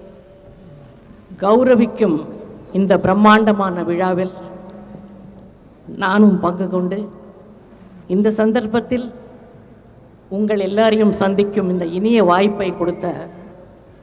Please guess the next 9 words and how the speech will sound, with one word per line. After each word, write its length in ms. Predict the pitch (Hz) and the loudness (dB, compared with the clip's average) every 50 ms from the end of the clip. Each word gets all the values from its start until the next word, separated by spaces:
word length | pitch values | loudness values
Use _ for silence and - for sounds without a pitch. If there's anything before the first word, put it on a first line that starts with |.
| - - | -12 -8
திரு 200 | 185 170 170 165 180 | -6 -6 -6 -4 -4
முஸ்தபா 420 | 202 208 - - 220 208 208 190 180 | -6 -6 -4 -6 -6 -6 -4 -4 -4
அவர்கள், 360 | 170 165 170 170 175 170 180 175 - - - - - - - - - - - - - - - - - | -4 -4 -6 -6 -8 -8 -8 -10 -12 -16 -20 -20 -20 -20 -20 -20 -20 -20 -20 -20 -20 -20 -20 -20 -16
திரு 320 | - 196 185 175 165 170 - - 143 135 - - - | -14 -10 -10 -10 -10 -12 -16 -20 -20 -20 -16 -10 -6
காஃபார் 380 | 190 196 196 - 196 185 180 | -6 -6 -4 -4 -4 -2 -2
அவர்கள், 380 | 170 170 175 170 170 185 185 185 - - - - - - - - - - - - - - - - - - | -2 -4 -4 -4 -4 -4 -4 -6 -8 -12 -18 -20 -20 -20 -20 -20 -20 -20 -20 -20 -20 -20 -20 -20 -20 -6
ஜனாப் 440 | - 180 190 180 190 180 170 175 - | -2 -2 0 0 0 -2 -2 -2 -2
தமீன் 320 | - 185 180 190 190 185 185 180 | -2 -2 0 0 0 2 2 4
அவர்களுக்கு 840 | 180 175 165 170 170 175 175 - 175 156 160 - - - - | 4 4 4 2 0 0 -2 -2 -2 -4 -4 -6 -10 -14 -16